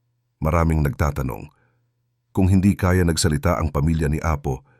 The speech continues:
itutuloy pa rin kaya ni Nas ang pagbebenta ng kurso? Pero hindi doon natapos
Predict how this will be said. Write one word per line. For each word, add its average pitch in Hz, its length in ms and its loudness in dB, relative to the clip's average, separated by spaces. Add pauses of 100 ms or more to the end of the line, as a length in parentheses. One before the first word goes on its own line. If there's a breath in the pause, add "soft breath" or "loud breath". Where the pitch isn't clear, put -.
(460)
itutuloy 92 480 2
pa 87 160 -2
rin 78 80 0
kaya 78 260 -2
ni 78 140 0
Nas 73 320 -2
ang 78 160 -2
pagbebenta 73 480 -2
ng 71 160 0
kurso? 71 480 -6 (1120)
Pero 120 160 4
hindi 127 320 6
doon 113 160 4
natapos 107 640 0